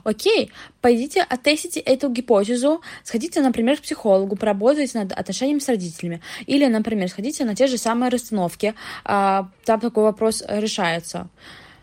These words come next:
Или, например, сходите там, м, кто там еще есть, родологи. Ну, то есть множество экспертов, специалистов, которые вам могут помочь, а, которые могут, а, помочь с вашим запросом,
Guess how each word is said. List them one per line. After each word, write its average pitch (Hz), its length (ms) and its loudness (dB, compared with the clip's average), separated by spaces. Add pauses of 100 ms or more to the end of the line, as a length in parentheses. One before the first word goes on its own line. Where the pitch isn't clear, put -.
(260)
Или, 269 200 6
например, 254 480 6
сходите 240 480 -2
там, 220 380 4
м, 208 480 -4 (220)
кто 247 200 2
там 240 140 2
еще 214 180 0
есть, 196 120 -4
родологи. 214 640 4
Ну, 254 100 2
то 269 120 8
есть 254 160 2 (180)
множество 240 560 4
экспертов, 302 460 2 (160)
специалистов, 233 640 -2
которые 226 320 0
вам 202 160 0
могут 220 280 0
помочь, 208 400 -2 (500)
а, 185 340 2
которые 240 520 2
могут, 220 500 2 (160)
а, 196 440 2 (1600)
помочь 226 340 2
с - 100 -8
вашим 240 300 2
запросом, 190 640 0